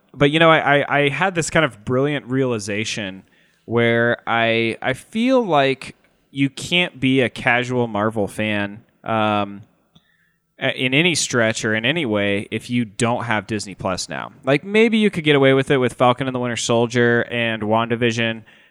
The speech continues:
missing those. Like, I feel like you'd miss out a little bit, but there was nothing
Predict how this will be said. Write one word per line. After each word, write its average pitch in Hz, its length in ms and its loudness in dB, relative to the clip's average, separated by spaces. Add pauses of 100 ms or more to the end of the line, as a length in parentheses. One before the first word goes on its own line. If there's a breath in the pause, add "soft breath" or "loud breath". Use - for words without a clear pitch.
(140 soft breath)
missing 120 440 -2
those. 120 340 4
Like, 131 100 2
I 147 60 2
feel 247 160 4
like 262 180 4
you'd 208 120 0
miss 160 220 2
out 127 200 4
a - 20 4
little 156 200 4
bit, 202 240 2
but 143 120 0
there 135 140 6
was 127 160 2
nothing 147 560 -2